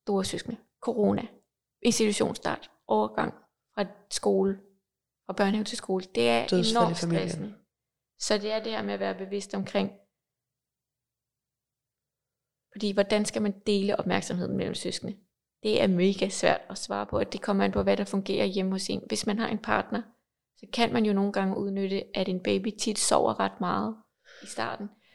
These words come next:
Speaker 1: og tage nogle breaks med den store, også ud af huset, amme dem af, eller hvis det er flaske, og så gå ud og så gøre noget stille og roligt udendørs med den store, når vi ved, at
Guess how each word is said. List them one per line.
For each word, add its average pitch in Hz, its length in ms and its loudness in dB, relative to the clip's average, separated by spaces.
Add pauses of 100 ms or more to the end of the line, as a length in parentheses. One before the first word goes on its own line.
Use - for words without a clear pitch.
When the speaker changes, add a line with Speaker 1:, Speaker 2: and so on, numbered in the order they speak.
(240)
Speaker 1:
og 196 140 -2
tage 208 180 2
nogle 208 180 0
breaks 202 360 -2
med 202 120 0
den 196 120 -2
store, - 420 0 (240)
også 220 320 0
ud 233 140 -4
af 208 120 2
huset, 196 420 -4 (580)
amme 208 240 -2
dem 208 160 -4
af, - 200 -4 (300)
eller 98 200 2
hvis 98 160 0
det - 100 -8
er 185 80 -6
flaske, 196 400 -2 (1080)
og 208 100 -4
så 214 140 0
gå - 140 -2
ud 214 200 0
og 196 160 4
så 208 80 -2
gøre 196 220 -4
noget 202 120 -6
stille 202 220 -2
og 196 40 2
roligt 196 240 2 (160)
udendørs 233 600 4
med 185 100 0
den 180 100 0
store, 185 340 -4
når 185 100 -8
vi 190 200 -2
ved, 214 160 6
at 190 140 -6